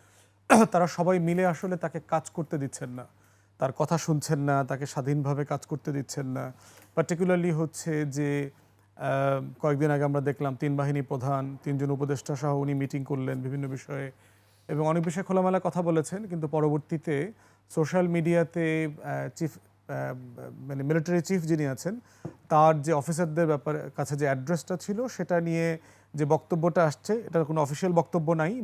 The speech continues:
but, আহ, widely এটা প্রচারিত হয়েছে এবং আইএসপিআর অথবা মিলিটারি কোনো সোর্স সেটাকে ডিনাউন্সও করে নাই এখন পর্যন্ত। তো সেটা নিয়ে তো একটা ফ্রাস্ট্রেশন কাজ করতে পারে, কারণ সবাই মিলে তো তাকে দায়িত্ব দিয়েছে। এখন আবার দিন তারিখ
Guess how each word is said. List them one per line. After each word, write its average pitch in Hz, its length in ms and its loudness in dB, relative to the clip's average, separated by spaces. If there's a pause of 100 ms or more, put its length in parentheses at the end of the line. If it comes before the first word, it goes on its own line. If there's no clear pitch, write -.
but, 147 160 4
আহ, - 800 -6
widely 165 600 4 (140)
এটা 151 220 -2
প্রচারিত 156 440 0
হয়েছে 170 400 0
এবং 147 380 0 (400)
আইএসপিআর 147 640 2
অথবা 143 380 0
মিলিটারি 143 440 -2
কোনো 147 200 -4
সোর্স 143 300 -4
সেটাকে 147 380 -6
ডিনাউন্সও 156 420 0
করে 127 240 -6
নাই 123 140 -12
এখন 131 200 -8
পর্যন্ত। 127 480 -12 (680)
তো 156 80 -4
সেটা 208 440 4
নিয়ে 208 400 0
তো 202 140 -2
একটা 180 240 -2
ফ্রাস্ট্রেশন 180 460 -4
কাজ 180 200 -2
করতে 165 240 -6
পারে, 147 300 -2
কারণ 147 240 -4
সবাই 160 380 -2
মিলে 151 320 0
তো 170 120 -6
তাকে 160 200 -4
দায়িত্ব 139 280 -6
দিয়েছে। 131 420 -10 (580)
এখন 170 380 4
আবার 151 360 4
দিন 160 200 2
তারিখ 160 260 4